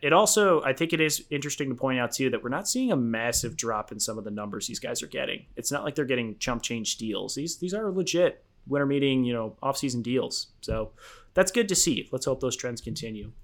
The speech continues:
And then lastly, before we wrap up here, Len Kasper's replacement, as much as I don't wanna talk about this, uh, <laughs> um, there was a report from Patrick Mooney and Sahadev Sharma yesterday from The Athletic. They kinda, or not a report, but an article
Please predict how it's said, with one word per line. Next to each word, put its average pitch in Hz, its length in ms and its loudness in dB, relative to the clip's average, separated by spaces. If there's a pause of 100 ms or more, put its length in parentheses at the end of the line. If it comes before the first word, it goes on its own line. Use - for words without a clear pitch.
(420)
And 143 140 6
then 170 140 4
lastly, 170 460 6
before 165 300 4
we 165 80 6
wrap 156 300 2
up 147 140 4
here, 151 140 2
Len 151 220 4
Kasper's 160 540 -2
replacement, 117 560 -2
as 107 120 -8
much 123 200 -2
as 139 80 -4
I 135 80 0
don't 117 280 -4
wanna 117 200 -4
talk 113 320 -6
about 110 260 -8
this, 107 420 -2
uh, 110 240 2 (100)
<laughs> - 60 -4
um, 117 360 6 (640)
there 151 140 8
was 165 100 8
a 175 40 8
report 156 320 6
from 139 260 -2 (200)
Patrick 139 380 2
Mooney 127 420 2
and 117 100 -2
Sahadev 120 320 2
Sharma 117 420 0
yesterday 113 380 -2
from 113 180 -8
The 117 80 -2
Athletic. 113 420 0
They 156 60 -4
kinda, 269 320 -4
or 139 120 0
not 151 160 2
a - 20 2
report, 120 340 2
but 135 140 2
an 123 100 0
article 113 500 0